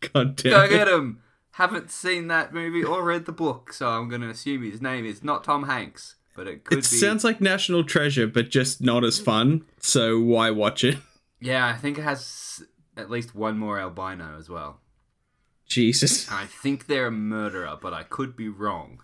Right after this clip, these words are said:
Speaker 1: <laughs> I mean, I don't know. <laughs> It's an old, I didn't think the movie was old enough to be like, "Hey, person with any kind of physical deformity, you're probably the bad guy." <laughs>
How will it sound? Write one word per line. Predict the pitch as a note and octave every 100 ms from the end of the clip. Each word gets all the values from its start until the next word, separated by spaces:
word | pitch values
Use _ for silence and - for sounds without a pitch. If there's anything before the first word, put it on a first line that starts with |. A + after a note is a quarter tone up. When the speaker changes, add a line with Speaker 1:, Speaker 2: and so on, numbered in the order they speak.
| _
Speaker 1:
<laughs> | G#4+ - - - - B4 - - - _ - - _ _ _ _ _ _ - - A3 -
I | C#3+
mean, | D3+ D3 D3 - - _ _ _ _ _ _ _ _ _ _ _ _ _
I | - D#2+ F2 A#2 D#3
don't | E3
know. | E3+ F3+ - - - -
<laughs> | - - _ _ _
It's | -
an | E3+
old, | D3+ F3 - -
I | F#3+ D3
didn't | A#3 C#4+
think | C#4+ B3
the | A3+
movie | G#3+ G3+
was | F3+ F3
old | C3+ D#3+ E3+
enough | E3 F3
to | D3+
be | C#3 C#3
like, | C3+ B2+ C3+ - _ _ _ -
"Hey, | E3 D3+
person | C3+ D3+ D3 C#3+ C#3+
with | C3+
any | C3+ C#3 C#3+
kind | C#3 C#3 C3+
of | C3+
physical | C#3 C3+ C#3+ D3
deformity, | C3 C3+ C3+ B2+ A2
you're | G#2 A2 C3+
probably | C3+ B2+ A2 A2 G#2
the | G2+
bad | F2 F#2 A2 G#2+ G#2
guy." | C3+ E3+ F3 A3 -
<laughs> | -